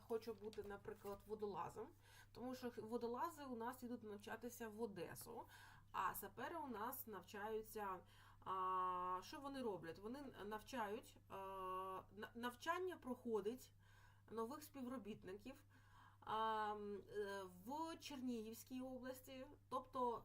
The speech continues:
конкретно на місці, де є, ну, от, будь ласка, навчання проходить, навчання проходить,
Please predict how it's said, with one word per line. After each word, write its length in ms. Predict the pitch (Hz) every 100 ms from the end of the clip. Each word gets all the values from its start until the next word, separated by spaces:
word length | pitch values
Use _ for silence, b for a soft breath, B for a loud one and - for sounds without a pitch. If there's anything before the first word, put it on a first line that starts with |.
| -
конкретно 760 | 277 254 - 392 453 466 427 403 302
на 100 | 285
місці, 560 | 269 392 403 - 339 302
де 380 | 202 226 285 294
є, 360 | 208 208 240 254 - - - - - - - - - - -
ну, 240 | 214 156 - -
от, 160 | 196 185 -
будь 180 | 185 214
ласка, 300 | 240 175 -
навчання 460 | 196 220 370 427 339
проходить, 600 | 294 262 294 247 247 - - - - -
навчання 640 | 190 220 - 294 302 233
проходить, 680 | 190 - 370 349 427 403 415